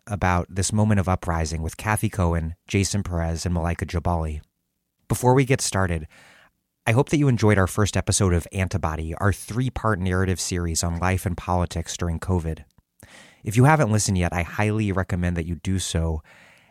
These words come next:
And I want to thank all of you who support us at patreon dot com for making this series possible. Three quarters of the money we used to pay all these incredible radio producers who are making such incredible work came from you,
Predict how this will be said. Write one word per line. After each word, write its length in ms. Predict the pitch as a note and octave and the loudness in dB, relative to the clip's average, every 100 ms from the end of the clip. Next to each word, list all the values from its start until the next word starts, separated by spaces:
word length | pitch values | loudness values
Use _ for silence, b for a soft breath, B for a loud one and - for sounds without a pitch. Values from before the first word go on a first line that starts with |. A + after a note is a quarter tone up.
| B - | B 0
And 400 | A2 G2+ G2 F#2+ _ _ _ | 2 4 2 -2 _ _ _
I 60 | A2+ | 0
want 160 | A2+ B2 | 2 2
to 40 | |
thank 200 | C#3 A#2 | 0 -2
all 220 | - A2 A#2+ | 2 4 4
of 80 | |
you 100 | A2+ | 4
who 80 | A2+ | 2
support 360 | G#2 - - G2 | 2 -2 0 0
us 100 | - | 0
at 140 | - | -6
patreon 500 | - G#2 - G2+ F2 | -6 -6 -2 -2 0
dot 200 | E2+ D#2 | -2 -6
com 340 | - F#2 E2+ E2 | -4 -2 -2 -4
for 160 | G2 | -2
making 300 | F2+ F2 G2 | 0 0 0
this 120 | F2 | 0
series 380 | - F2 E2+ D#2+ | -2 -2 -2 -2
possible. 720 | - F2 E2+ F2 E2 D#2+ F2+ _ _ b b b b | -2 -2 0 -4 -4 -6 -10 _ _ b b b b
Three 380 | - - B2 D3+ | -16 -4 2 2
quarters 500 | - C3 B2 G2+ F2 | 2 2 4 4 4
of 80 | F2 | 0
the 80 | F2+ | 2
money 300 | F#2+ G2 F#2 | 2 2 2
we 120 | F2+ | 0
used 540 | F2 F2+ E2+ D#2+ - - b - | 0 0 0 -2 -8 -16 b -8
to 80 | |
pay 240 | - A2 G#2 | 0 2 2
all 180 | F#2 G2+ | 2 2
these 200 | A2 F#2+ | 2 0
incredible 420 | - A2+ A2 G#2+ | 0 0 2 2
radio 320 | F#2 F2+ E2+ | 2 2 0
producers 520 | - F2 E2+ F2+ F2 | 0 -2 0 0 -2
who 120 | - | -2
are 80 | G2 | -2
making 360 | F#2 F#2+ A2 F#2+ | 0 -2 -2 -2
such 260 | A2 - | -2 -4
incredible 500 | F2+ - A#2 A2+ G#2 | -8 -4 0 2 2
work 300 | A2 G#2 - - b b | 2 0 -2 -16 b b
came 200 | - A#2 | 0 2
from 180 | - G2 | 2 2
you, 380 | G2 E2+ D#2 | 2 2 -2